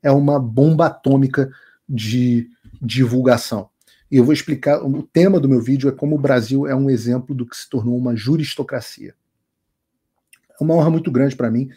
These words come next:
O único brasileiro que tinha feito um vídeo na PragerU lá atrás sobre o domínio do P T foi o Felipe Moura Brasil, e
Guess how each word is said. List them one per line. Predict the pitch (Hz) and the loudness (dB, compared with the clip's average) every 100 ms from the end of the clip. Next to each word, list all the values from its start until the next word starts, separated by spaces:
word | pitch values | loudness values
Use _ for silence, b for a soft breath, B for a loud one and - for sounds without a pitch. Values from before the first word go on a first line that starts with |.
| B B B - | B B B -4
O | 127 | 0
único | 147 180 151 | 4 2 2
brasileiro | 143 120 131 135 | 0 2 2 0
que | 131 | -2
tinha | 139 127 | -8 -6
feito | - 120 117 | -6 -6 -6
um | 120 | -8
vídeo | 113 113 110 b b b - | -6 -8 -8 b b b -8
na | 123 | -4
PragerU | 135 123 123 113 117 | 0 0 0 0 0
lá | 127 | 0
atrás | 135 123 123 120 - _ _ | -2 -2 -2 -4 -10 _ _
sobre | - 135 120 120 | -8 -4 -2 -4
o | 113 120 _ | -6 -10 _
domínio | _ - 120 117 120 120 | _ -20 -8 -4 -2 -2
do | 117 | -4
P | 123 120 | -6 -6
T | - 113 113 _ _ _ _ | -4 -6 -6 _ _ _ _
foi | - 135 | -4 -2
o | 117 | -2
Felipe | 120 135 135 | -4 -4 -2
Moura | 135 120 | -2 0
Brasil, | 123 110 113 156 - _ _ _ _ _ | 0 -2 -2 -6 -8 _ _ _ _ _
e | - 120 113 | -2 0 0